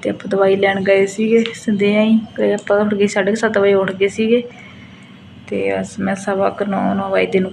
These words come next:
ਘਰੇ ਆ ਗਈ ਸੀਗੀ ਲੈ ਕੇ। ਤੇ ਸਹਿਜ ਤੇ ਸਹਿਜ ਦਾ ਡੈਡੀ ਘਰੇ ਸੀਗੇ।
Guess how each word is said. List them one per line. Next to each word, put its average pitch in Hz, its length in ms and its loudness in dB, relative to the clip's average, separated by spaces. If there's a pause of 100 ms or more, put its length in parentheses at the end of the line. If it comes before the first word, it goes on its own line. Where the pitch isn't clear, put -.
ਘਰੇ 214 180 4
ਆ 180 100 2
ਗਈ 180 140 0
ਸੀਗੀ 196 300 -4
ਲੈ 196 200 -4 (100)
ਕੇ। - 260 -2
ਤੇ 196 180 -6
ਸਹਿਜ 185 380 0
ਤੇ 208 60 -2
ਸਹਿਜ 175 260 -4
ਦਾ 185 60 -2
ਡੈਡੀ 175 240 -2
ਘਰੇ 185 260 -4
ਸੀਗੇ। 180 340 -8